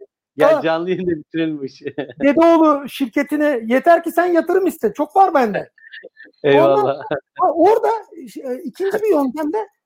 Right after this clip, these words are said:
Speaker 2: nakdi şirket sahipleri alır, exit olur veya bir kısmen, kısmen kalabilir gibi. Şu tırnak içinde özetleyecek olursak,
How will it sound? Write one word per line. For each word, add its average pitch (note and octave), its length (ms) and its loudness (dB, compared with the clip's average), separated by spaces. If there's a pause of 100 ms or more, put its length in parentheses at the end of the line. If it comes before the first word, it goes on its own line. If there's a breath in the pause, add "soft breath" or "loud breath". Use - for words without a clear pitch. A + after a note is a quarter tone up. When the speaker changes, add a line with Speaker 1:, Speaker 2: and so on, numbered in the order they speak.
(120)
Speaker 2:
nakdi E4+ 760 2
şirket C#4+ 500 -8
sahipleri B3+ 460 0
alır, A3+ 260 -2
exit - 380 -6
olur B3 220 -6
veya A#3+ 240 2
bir C4+ 100 -8
kısmen, G#3 460 -8 (320)
kısmen A#3 360 -6
kalabilir F#3 800 -8 (460)
gibi. F#3 260 -6 (380)
Şu E4 240 -10 (100)
tırnak G#4+ 320 -4
içinde F4+ 200 -10
özetleyecek E4 480 -8
olursak, F#4+ 420 -4